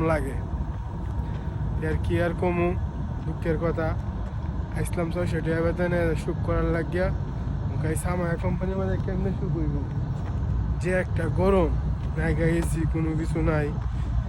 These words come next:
তাহলে আমি আর কি বলি আপনাদেরকে, যারা আসতে চান আর কি, ছয়শো টাকা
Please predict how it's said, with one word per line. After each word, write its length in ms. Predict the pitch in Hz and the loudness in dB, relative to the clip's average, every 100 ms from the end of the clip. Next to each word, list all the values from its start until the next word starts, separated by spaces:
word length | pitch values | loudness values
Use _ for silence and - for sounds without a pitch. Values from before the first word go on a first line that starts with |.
| - - - - - - - - | -2 -2 -2 0 0 -2 -2 0
তাহলে 340 | - 156 165 165 | 0 2 2 2
আমি 140 | 160 170 156 | 2 4 2
আর 60 | 156 | 2
কি 80 | 170 - - 156 | 0 0 0 2
বলি 160 | 175 165 160 | 2 4 4
আপনাদেরকে, 480 | 160 156 160 151 165 165 156 | 4 2 2 2 2 2 0
যারা 180 | 151 151 | 0 2
আসতে 220 | 156 - 156 | 2 2 2
চান 160 | 175 170 165 | 2 4 2
আর 60 | 160 | 2
কি, 100 | 180 196 - - - - - - - - - - | 2 2 2 0 0 2 2 2 2 2 2 2
ছয়শো 260 | - 196 185 170 | 4 4 4 2
টাকা 140 | 180 | 4